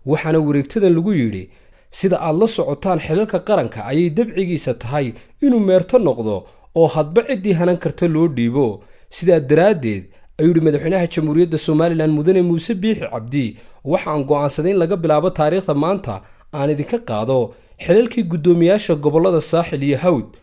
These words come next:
Waxaanan idinka mahad celinayaa muddadii aad xilalka qaran soo hayseen." Waxa kale oo wareegtadan madaxweynaha Jamhuuriyadda Somaliland lagu sameeyey magacaabid.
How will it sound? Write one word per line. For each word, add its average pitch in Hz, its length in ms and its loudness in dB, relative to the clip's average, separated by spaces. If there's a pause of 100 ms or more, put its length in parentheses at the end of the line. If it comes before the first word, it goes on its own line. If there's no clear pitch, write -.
(260)
Waxaanan 151 420 0
idinka 147 340 -2
mahad 202 300 0
celinayaa 113 580 0 (360)
muddadii 165 420 0
aad 151 220 -2
xilalka 156 420 0
qaran 139 200 2
soo 156 220 -2
hayseen." 123 480 0 (920)
Waxa 131 240 -2
kale 156 200 0
oo 165 180 2
wareegtadan 151 460 0
madaxweynaha 175 440 0
Jamhuuriyadda 180 520 -4
Somaliland 180 600 0
lagu 175 240 2
sameeyey 131 380 -2
magacaabid. 120 680 -2